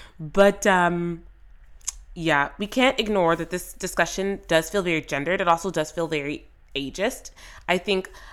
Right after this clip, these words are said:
I think, um, a lot of people who are kind of in this moral panic, as I, as I'm calling it, are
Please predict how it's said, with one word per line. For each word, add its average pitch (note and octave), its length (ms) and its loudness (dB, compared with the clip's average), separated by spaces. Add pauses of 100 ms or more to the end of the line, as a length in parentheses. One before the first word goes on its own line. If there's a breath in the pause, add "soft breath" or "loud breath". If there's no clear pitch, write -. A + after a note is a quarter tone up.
(500 loud breath)
I - 280 0
think, F#3 300 -2
um, E3 400 0 (320)
a F3+ 60 0
lot E3+ 160 6
of F3 80 2
people F3 320 -4
who E3 240 0
are D3 160 2
kind D#3+ 200 -2
of D3+ 100 -4
in D3 60 -8
this D3 120 -12
moral C#3+ 260 -6
panic, C#3 380 -8
as C#3 100 -12
I, C3+ 120 -10 (120)
as - 120 -14
I'm C3 80 -12
calling D3+ 420 -2
it, C3+ 240 -10 (1500 loud breath)
are E3 420 6